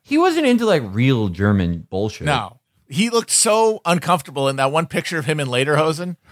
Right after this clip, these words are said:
Speaker 2: It looks like he
Speaker 1: Hated
Speaker 2: wants
Speaker 1: it.
Speaker 2: to die.
Speaker 1: He looked like a cat in a costume.
Speaker 2: He did not know how to have a good time, uh, outdoors with a giant beer.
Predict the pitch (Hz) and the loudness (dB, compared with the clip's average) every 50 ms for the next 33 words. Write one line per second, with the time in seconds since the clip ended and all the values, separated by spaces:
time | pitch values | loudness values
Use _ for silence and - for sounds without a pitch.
0 | _ - 240 - 247 214 - 262 - - 208 190 214 190 - 240 208 - 302 320 | _ 0 0 0 0 -2 0 0 0 0 0 0 0 0 0 -2 -2 0 0 0
1 | - 320 339 233 208 240 190 170 147 120 - - 151 139 131 123 113 101 90 90 | 0 0 0 2 2 2 2 0 -2 -4 -4 -4 -2 0 0 0 -2 -4 -8 -12
2 | 95 - _ _ _ 262 285 311 311 311 320 302 294 254 240 - - - 196 214 | -18 -20 _ _ _ -2 -2 -2 -2 -2 -4 -2 -2 -2 -2 -4 -6 -2 0 2
3 | 233 190 - 156 131 117 - 139 156 190 226 220 - - - 101 78 69 64 - | 2 0 0 -2 -4 -4 -2 0 2 2 2 2 0 0 -2 0 0 0 -4 -6
4 | 233 240 - - - 208 311 - 180 214 196 208 214 - 202 190 180 175 170 175 | -6 -4 -4 -4 -2 0 0 0 0 0 0 0 0 0 0 0 0 0 0 0
5 | 165 151 139 165 160 165 160 147 143 - - 160 190 196 190 180 - 170 175 165 | 0 -2 0 0 0 0 0 -2 -2 -6 -2 -2 -2 -2 -4 -6 -2 0 0 2
6 | 160 156 156 147 143 143 139 143 139 - - 135 139 135 135 139 - 139 151 165 | 2 2 2 0 -2 -4 -6 -10 -10 -10 -4 0 2 2 2 2 2 0 -2 -2
7 | - - 165 151 147 143 139 135 139 135 110 135 123 107 - 139 139 139 143 143 | -2 -2 -2 0 2 2 2 0 -2 -6 -8 -10 -10 -6 -2 0 2 2 2 -2
8 | 143 - 107 107 151 143 139 123 107 90 - | -4 -6 -12 -4 0 0 2 2 0 -2 -8